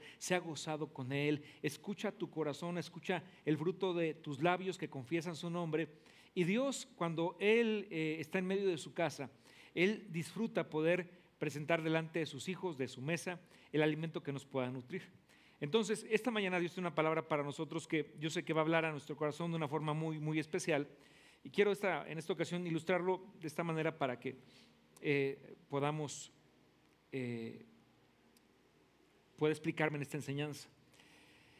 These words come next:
Para tener un proceso de, de enseñanza-aprendizaje eficiente se requieren tres elementos. ¿Cuántos maestros hay aquí? ¿Habrá algún maestro en esta hora? Hay, yo,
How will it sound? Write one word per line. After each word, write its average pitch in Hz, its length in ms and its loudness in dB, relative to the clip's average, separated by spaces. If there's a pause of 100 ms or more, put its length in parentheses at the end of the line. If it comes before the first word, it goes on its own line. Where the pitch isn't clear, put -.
(440)
Para 143 800 2
tener 185 180 2
un 247 80 0
proceso 214 300 0
de, 196 100 0
de 165 160 4
enseñanza-aprendizaje 165 920 0
eficiente 165 500 0
se 143 100 2
requieren 160 300 0
tres 156 220 0
elementos. 165 640 -2 (180)
¿Cuántos 233 240 0
maestros 175 360 0
hay 175 80 4
aquí? 143 360 -2
¿Habrá 165 200 2
algún 208 180 -2
maestro 180 340 -2
en 175 60 -6
esta 170 180 -4
hora? 160 320 -4
Hay, - 180 -8
yo, 156 140 -6